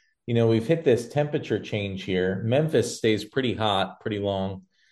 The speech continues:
And, uh, somewhere in late September, early October, you know, training, it goes from ninety degree days down to, like, very low humidity and, and high of sixty-five. And that's the first day I don't bring Freeze Pops. I mean, it's,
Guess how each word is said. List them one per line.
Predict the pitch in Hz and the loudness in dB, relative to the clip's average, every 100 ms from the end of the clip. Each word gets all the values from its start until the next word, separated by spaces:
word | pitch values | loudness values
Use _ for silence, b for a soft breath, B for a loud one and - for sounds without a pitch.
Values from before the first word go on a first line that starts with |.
| _ - | _ -12
And, | 101 98 98 98 | -6 -4 -2 0
uh, | 95 | 0
somewhere | 92 - 139 165 156 | 0 0 2 2 2
in | 120 | 4
late | 135 - | 2 2
September, | 135 123 127 127 131 117 | -2 -2 -2 0 2 2
early | 117 123 123 | 4 4 2
October, | 123 120 120 127 143 147 b b b _ - | 0 0 0 0 -2 -4 b b b _ -6
you | 107 | -2
know, | 104 101 101 | 0 2 0
training, | - - 117 123 127 123 120 120 - _ _ | -2 -2 0 2 2 2 0 0 -6 _ _
it | 117 110 95 | 0 0 2
goes | 117 113 | 0 0
from | - 107 107 | 0 -2 0
ninety | 110 117 | 0 0
degree | 113 113 117 117 | 0 0 2 4
days | 113 113 113 110 - - 117 | 6 6 2 -2 -6 -14 -6
down | 113 110 | -4 -2
to, | 107 | 2
like, | 107 104 95 - b b b b b _ _ - | 4 4 2 -10 b b b b b _ _ -12
very | 107 113 113 | -2 2 2
low | 110 117 | 4 4
humidity | 117 120 117 117 120 135 127 | 2 0 2 2 0 0 0
and, | 101 101 - | -4 -6 -10
and | 101 101 | -8 -8
high | 95 107 110 | -6 0 0
of | 104 | 0
sixty-five. | - 120 - 104 113 147 123 | -2 -4 -4 -4 -2 0 0
And | 107 | 0
that's | 110 113 - | 0 -2 -6
the | |
first | - 120 113 | 0 0 2
day | 113 107 | 4 4
I | |
don't | 110 107 | 2 0
bring | 110 104 | -2 -4
Freeze | - 139 185 | -4 -4 -4
Pops. | - 98 - - 156 | -6 -10 -12 -12 -4
I | |
mean, | 151 | -4
it's, | 147 | -4